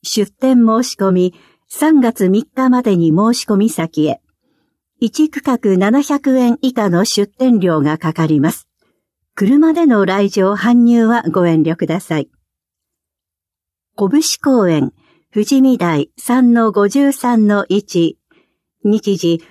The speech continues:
三月八日日曜日、午前十時から正午。雨天中止。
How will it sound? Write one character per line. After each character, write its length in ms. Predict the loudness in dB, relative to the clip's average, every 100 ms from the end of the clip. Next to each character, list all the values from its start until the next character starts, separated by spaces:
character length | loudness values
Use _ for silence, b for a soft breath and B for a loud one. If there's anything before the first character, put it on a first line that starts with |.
| B -14
三 320 | -4 0 2
月 280 | 0 -2 0
八 160 | 0 0
日 200 | -2 -4
日 320 | -2 -2 0
曜 240 | 0 2 0
日、 220 | 0 -2 b b
午 240 | -4 -2 -2
前 280 | 0 0 0
十 240 | 2 0
時 160 | 0 -4
か 160 | -2
ら 140 | -2 -2
正 320 | -2 -2 0
午。 200 | -2 -4 _ _ _
雨 120 | -4 -2
天 260 | 0 0
中 240 | -2 -2 -2
止。 300 | -2 -8